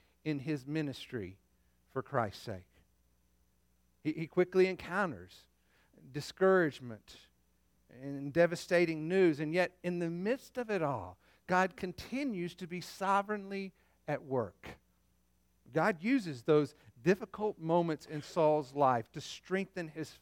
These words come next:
faith, to deepen his trust, to comfort his heart. And I don't know about you, but I need a little bit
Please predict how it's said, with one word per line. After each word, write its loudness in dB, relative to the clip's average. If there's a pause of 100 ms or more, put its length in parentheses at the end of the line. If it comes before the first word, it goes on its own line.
faith, -4 (1300)
to -6 (160)
deepen -4
his -10
trust, -8 (1300)
to -12
comfort -8
his -10
heart. -8 (1700)
And -10
I -4
don't -6
know 0
about -2
you, -6 (1300)
but -4
I -2
need -4
a -6
little -2
bit 0